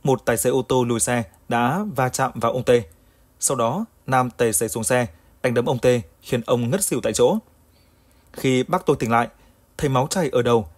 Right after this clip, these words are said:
nên gọi vợ và các cháu đưa đi viện. Chị L là người thân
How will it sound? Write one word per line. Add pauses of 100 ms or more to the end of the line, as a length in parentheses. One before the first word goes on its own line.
nên
gọi
vợ
và
các
cháu
đưa
đi
viện. (680)
Chị
L (420)
là
người
thân